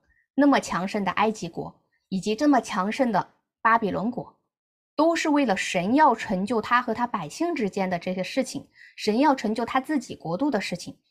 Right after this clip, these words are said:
所以才让他们有了这样的强盛的时期，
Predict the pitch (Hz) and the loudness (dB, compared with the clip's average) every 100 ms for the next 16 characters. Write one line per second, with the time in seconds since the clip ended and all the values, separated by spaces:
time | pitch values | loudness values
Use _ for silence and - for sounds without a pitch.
0 | _ - - 233 277 208 - 180 226 202 | _ -14 0 2 2 -2 -4 0 2 0
1 | - 214 190 170 139 170 269 226 175 - | -2 -2 -2 -6 -8 -2 0 0 -6 -12
2 | 165 208 175 - 165 - 202 208 | -10 -8 -8 -8 -10 -8 -10 -10